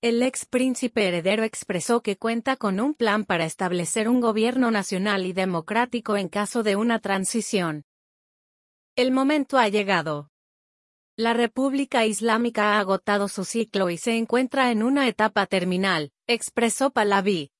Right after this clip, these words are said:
quien reside en Estados Unidos desde el exilio tras la revolución de mil novecientos setenta y nueve. El mensaje se enmarca en medio de una creciente escalada militar entre Irán e Israel,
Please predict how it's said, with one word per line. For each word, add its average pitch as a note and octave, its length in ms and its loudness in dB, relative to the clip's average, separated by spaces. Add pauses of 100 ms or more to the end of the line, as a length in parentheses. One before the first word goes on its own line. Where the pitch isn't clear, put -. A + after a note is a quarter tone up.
quien B3+ 220 0
reside A3+ 440 0
en F#3 100 -2
Estados G3 500 -2
Unidos G3+ 400 0
desde F3 320 0
el D#3+ 120 -2
exilio A3+ 520 0
tras G#3 320 0
la G3 140 0
revolución F#3+ 680 -2
de G3+ 120 2
mil A3+ 240 2
novecientos G#3 680 -2
setenta F#3 480 -2
y F3+ 60 0
nueve. D3+ 420 -2 (880)
El B3+ 140 0
mensaje B3+ 560 0
se A#3 240 2
enmarca A#3 500 0
en G3+ 120 0
medio G3 360 0
de G3+ 140 0
una B3+ 240 0
creciente G#3 640 0
escalada G3 560 0
militar F#3+ 480 0
entre G3 260 0
Irán G3+ 300 0
e G3+ 80 2
Israel, F3 560 0